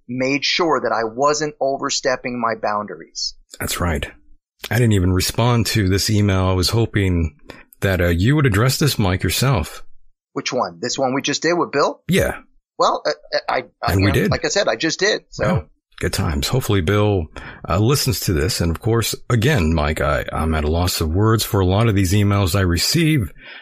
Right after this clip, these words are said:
Speaker 2: But yes, these are very dark times, and people are still being canceled, as we talked about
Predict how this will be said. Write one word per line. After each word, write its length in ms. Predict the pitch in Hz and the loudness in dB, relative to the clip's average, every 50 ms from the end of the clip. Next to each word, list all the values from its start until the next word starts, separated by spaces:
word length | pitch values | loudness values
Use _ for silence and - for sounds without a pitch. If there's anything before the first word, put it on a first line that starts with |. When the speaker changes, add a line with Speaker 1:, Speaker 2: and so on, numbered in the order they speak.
| - _ - | -14 _ -4
Speaker 2:
But 120 | 82 82 | -2 0
yes, 260 | 85 76 69 65 - | 0 0 0 0 -2
these 240 | - 117 113 95 90 | 0 0 2 2 2
are 180 | 110 104 104 98 85 | 2 2 2 2 2
very 320 | 82 101 107 101 101 98 | 2 2 2 4 2 2
dark 260 | 87 90 87 85 82 | 2 2 0 0 -2
times, 480 | - - 107 113 113 117 117 117 113 92 | 0 0 2 2 2 2 2 2 2 2
and 180 | 98 92 87 | 2 0 0
people 400 | - - 113 110 - 113 107 104 | 0 0 -2 0 0 0 0 2
are 380 | 95 90 87 87 78 71 69 65 | 2 2 2 0 0 0 0 -2
still 380 | - - - - - 117 113 95 | -2 -4 -4 -2 0 0 2 2
being 180 | 101 101 98 | 2 2 2
canceled, 540 | - - 123 135 143 139 - 131 123 117 101 | 0 0 2 2 2 2 2 2 2 2 2
as 120 | 92 87 | 2 2
we 120 | 87 90 87 | 0 -2 -2
talked 320 | - - 98 98 92 - | -2 -2 -2 -2 -2 -2
about 360 | 80 76 82 78 76 73 71 | -2 0 0 0 0 -2 -4